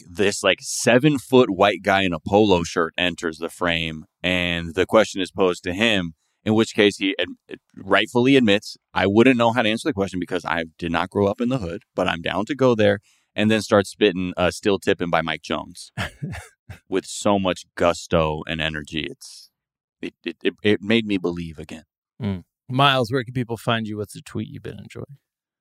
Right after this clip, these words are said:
Speaker 1: Uh, you can find me on Twitter and Instagram at Miles of Gray. Also, the other show, four twenty Day Fiancé, where we talk about ninety Day Fiancé, you know, just to keep it light.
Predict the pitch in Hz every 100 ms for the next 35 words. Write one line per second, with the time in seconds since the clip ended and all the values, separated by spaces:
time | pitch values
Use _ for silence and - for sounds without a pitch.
0 | _ _ _ 107 107 117 117 123 117 113
1 | 101 95 - 120 117 110 98 104 - 101
2 | 101 98 87 92 87 90 90 92 92 85
3 | - 87 - 101 101 101 92 98 101 92
4 | 95 98 - 98 87 131 120 - 101 87
5 | 80 85 82 - 82 90 90 85 90 87
6 | 85 85 92 - 107 92 87 87 82 82
7 | 78 82 90 82 80 - 82 80 78 -
8 | 85 82 80 80 82 80 98 - - 85
9 | 87 85 87 87 87 -